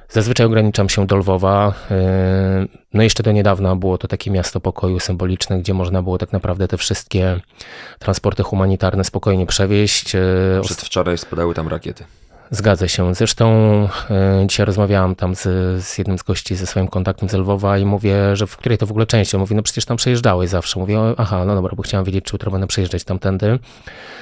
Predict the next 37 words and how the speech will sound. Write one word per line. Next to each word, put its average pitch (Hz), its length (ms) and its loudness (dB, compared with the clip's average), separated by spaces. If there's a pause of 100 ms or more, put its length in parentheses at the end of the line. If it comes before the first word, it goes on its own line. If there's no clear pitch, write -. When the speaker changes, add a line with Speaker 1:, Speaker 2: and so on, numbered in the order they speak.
(380)
Speaker 1:
Więc, 101 720 2
e, 101 640 4
jakby 101 340 2 (260)
<laughs> - 260 -10
oczywiście 107 420 0
można 104 240 2
pomyśleć, 101 400 0
"Dobrze, 98 220 0
no 90 80 0
spadły 95 340 -2
tam 98 120 -2
przedwczoraj, 95 600 0 (560)
e, 95 120 2
bomby 98 300 0
czy, 92 260 0
czy, - 180 -6
czy - 140 -2
rakiety 98 580 2
i, 98 280 0
i 95 40 -4
czy 104 140 0
to 104 120 0
jest 101 160 0
bezpieczne?" 95 580 -2
Jakby 95 240 0
ja 104 120 2
cały 104 180 0
czas - 220 -4
mam 101 180 0
otwarty 101 380 -2
umysł 95 360 -2
i - 20 -4
w 92 40 -4
żadnym 101 240 0
momencie 98 380 0
jakby 95 180 -2
swoich, 95 540 -2